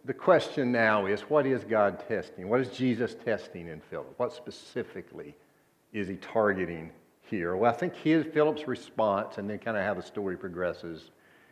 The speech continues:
gives us enough to know what's going on here. Philip's response is what? "Lord, we don't have it." Two hundred days' salary wouldn't be enough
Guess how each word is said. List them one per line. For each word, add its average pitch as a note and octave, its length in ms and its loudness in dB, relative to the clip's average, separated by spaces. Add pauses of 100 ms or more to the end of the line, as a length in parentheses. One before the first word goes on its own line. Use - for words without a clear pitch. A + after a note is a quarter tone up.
gives A2 220 2
us G2+ 180 -6 (160)
enough G#2 540 2
to G2 100 -8
know E2 460 -4 (580)
what's - 180 -12
going F2 320 -6
on D#2 220 -10
here. C#2+ 180 -14 (120)
Philip's A2 400 0
response F#2 760 -6
is F#2 200 -8
what? C#2+ 360 -6 (1600)
"Lord, G2+ 480 0
we A2 100 2
don't A2 200 -2
have A#2 320 -8
it." - 200 -18 (1900)
Two D3 140 6
hundred D3+ 300 8
days' B2+ 500 6 (140)
salary G#2+ 840 2 (1900)
wouldn't F#2+ 320 -4
be F2+ 140 -4
enough D2+ 600 -14